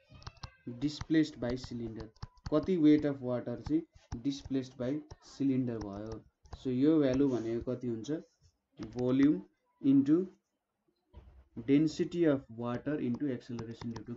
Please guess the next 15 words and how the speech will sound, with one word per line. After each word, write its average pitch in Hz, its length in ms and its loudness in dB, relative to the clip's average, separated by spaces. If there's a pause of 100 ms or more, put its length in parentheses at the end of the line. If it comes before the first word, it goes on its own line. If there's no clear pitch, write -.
gravity। 104 440 -14 (460)
So 123 200 -4
यहाँनिर 123 380 0 (520)
हजार 123 460 -2 (1000)
भिजी 127 240 2 (2500)
भयो 104 80 -8 (140)
होइन, 143 200 -6 (420)
यो 131 280 2 (160)
भोल्युम 139 340 4
भनेको 123 280 -2 (120)
volume 127 260 -2
of 127 120 -10
cylinder 131 360 0 (100)
भयो, 147 200 -2 (220)
यो 131 60 -2